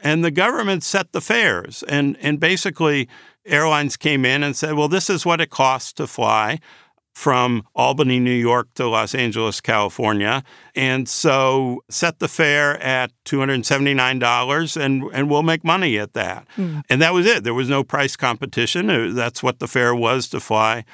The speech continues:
Speaker 1: Now, that flight from Albany to Los Angeles may have stopped in Chicago and Denver and Albuquerque and, and Phoenix before you got to Los Angeles.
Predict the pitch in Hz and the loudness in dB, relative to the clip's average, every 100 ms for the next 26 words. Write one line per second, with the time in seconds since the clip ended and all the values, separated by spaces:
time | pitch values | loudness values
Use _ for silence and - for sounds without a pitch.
0 | - - _ _ - 127 127 127 123 120 | -20 -20 _ _ -4 0 2 2 0 -4
1 | - 165 170 - 151 139 143 147 147 135 | -2 0 0 0 -2 2 2 2 0 0
2 | 135 113 - 127 127 120 117 143 147 165 | -2 -2 -2 0 0 0 0 0 0 0
3 | 143 123 117 - 135 123 117 123 - - | 0 0 0 -2 -4 -2 -2 -4 -4 0
4 | 131 131 - - 135 117 113 - - - | 0 0 -4 -4 -2 0 -2 -6 -16 -20
5 | _ _ 113 - - 135 131 131 123 117 | _ _ -8 -4 0 2 2 2 0 0
6 | 110 104 123 123 123 117 110 113 123 127 | 0 0 0 0 0 0 0 0 0 -4
7 | - 123 104 123 113 113 107 107 107 101 | -2 -2 -2 -2 0 2 2 2 0 -2
8 | - 202 110 107 98 139 139 123 - - | -6 -6 -2 -2 -2 0 2 0 -2 -6
9 | 120 - 135 117 110 120 117 - 104 98 | -4 0 0 0 0 0 -2 -2 0 -2
10 | 104 160 190 151 135 123 - | 0 0 0 0 0 -2 -4